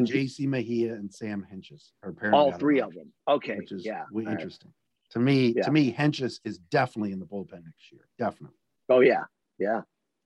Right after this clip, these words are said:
Speaker 2: Um, all right, so Allen against Chris Bubich on Thursday, and then Friday, Quantrill and Eovaldi again. I'm a Nate Eovaldi fan. He's a really good pitcher, in my opinion. Uh, Eli Morgan Saturday against Tanner Houck.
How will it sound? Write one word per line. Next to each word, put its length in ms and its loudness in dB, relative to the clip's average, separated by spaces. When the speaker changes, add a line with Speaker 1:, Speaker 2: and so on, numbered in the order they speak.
Speaker 2:
Um, 440 2
all 80 2
right, 120 -2
so 200 -4
Allen 340 6
against 300 2
Chris 240 0
Bubich 460 0
on 120 -12
Thursday, 480 0
and 80 -2
then 180 -6
Friday, 360 0
Quantrill 600 0
and 80 -6
Eovaldi 560 -2
again. 380 -6
I'm 120 6
a 60 4
Nate 240 2
Eovaldi 500 -6
fan. 360 -14
He's 160 -10
a 40 -10
really 220 -12
good 140 -20
pitcher, 280 -20
in 80 2
my 180 2
opinion. 260 -14
Uh, 160 -2
Eli 280 4
Morgan 400 4
Saturday 400 0
against 280 -6
Tanner 400 -6
Houck. 300 2